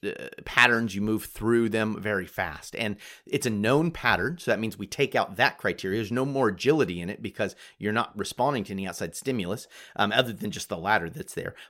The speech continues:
But you're trying to go at the highest rate you can with your foot. So you're ingraining the speed, the rate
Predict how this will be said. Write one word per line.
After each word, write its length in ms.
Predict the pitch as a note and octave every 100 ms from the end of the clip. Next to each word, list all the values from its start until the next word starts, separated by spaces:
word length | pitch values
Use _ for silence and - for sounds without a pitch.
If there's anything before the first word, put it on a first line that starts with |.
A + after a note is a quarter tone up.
| -
But 240 | A2+ -
you're 140 | C3+
trying 320 | A2+ - C#3+ B2
to 60 |
go 100 | G#2+
at 100 | A#2
the 60 | -
highest 560 | - - C#3+ C3+ -
rate 220 | A2+ B2+ -
you 140 | G2
can 360 | - C3+ A#2+ G#2
with 160 | F#2+
your 80 | -
foot. 320 | - F#3 -
So 140 | - A#2+
you're 220 | G2 -
ingraining 760 | D3+ D3+ A#2+ B2+ D#3 F3 C#3 G#2
the 100 | -
speed, 640 | - - A3+ F3 G2 E2+
the 100 | G#2
rate 380 | G2 D#3+ - -